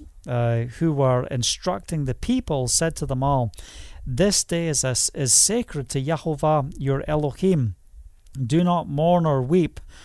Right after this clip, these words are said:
for all the people had been weeping as they listened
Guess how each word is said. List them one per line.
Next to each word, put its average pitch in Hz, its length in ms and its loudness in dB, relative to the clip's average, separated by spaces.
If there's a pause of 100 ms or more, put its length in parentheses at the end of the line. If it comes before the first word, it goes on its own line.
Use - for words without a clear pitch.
(300)
for 143 260 0
all 175 300 2
the 151 160 0
people 185 500 -2
had 139 240 -4
been 127 260 -2
weeping 131 540 0 (380)
as 135 220 0
they 135 120 0
listened 139 540 0